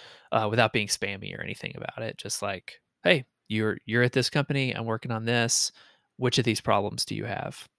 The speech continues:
Um, just like the direct advice he gives in that, in that episode. Um, candidly, like, it, it was not returning anything. Um, completely, completely, um, unsuccessful for what I was,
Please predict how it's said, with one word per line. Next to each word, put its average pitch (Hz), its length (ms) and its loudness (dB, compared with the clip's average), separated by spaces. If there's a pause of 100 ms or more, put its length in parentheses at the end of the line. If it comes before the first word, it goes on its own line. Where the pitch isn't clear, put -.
(200)
Um, 104 420 -6 (140)
just - 160 -8
like 107 160 -6
the 110 80 -4
direct 95 360 -6
advice - 320 -6
he - 120 -8
gives - 240 -8
in - 80 -10
that, - 240 -10
in 131 140 -10
that - 160 -8
episode. - 440 -10 (720)
Um, 107 340 -2 (120)
candidly, 120 640 4
like, 98 320 -4
it, 139 280 0
it 151 100 4
was 110 280 4
not 107 340 0
returning 101 600 -6 (100)
anything. 113 640 -10 (420)
Um, 98 640 -8 (400)
completely, 117 760 -2 (120)
completely, - 920 -6
um, 101 280 -10
unsuccessful 107 840 -6
for 104 100 -6
what 104 220 -4
I 104 160 0
was, 98 260 -2